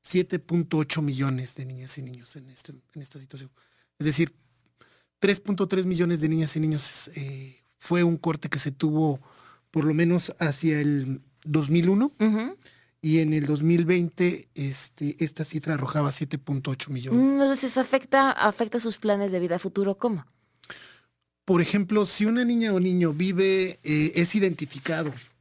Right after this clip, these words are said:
Speaker 1: en una situación de baja talla, significa que,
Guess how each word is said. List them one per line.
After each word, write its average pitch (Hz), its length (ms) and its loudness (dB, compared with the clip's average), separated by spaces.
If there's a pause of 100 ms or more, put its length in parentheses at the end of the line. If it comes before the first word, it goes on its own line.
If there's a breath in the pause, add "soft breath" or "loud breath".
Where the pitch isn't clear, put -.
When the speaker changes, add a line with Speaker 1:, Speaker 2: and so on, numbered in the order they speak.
(240)
Speaker 1:
en 151 160 0
una 180 180 2
situación 165 600 -4
de 170 100 0
baja 160 240 -2
talla, 170 400 -2 (580 soft breath)
significa 165 560 0
que, 180 380 2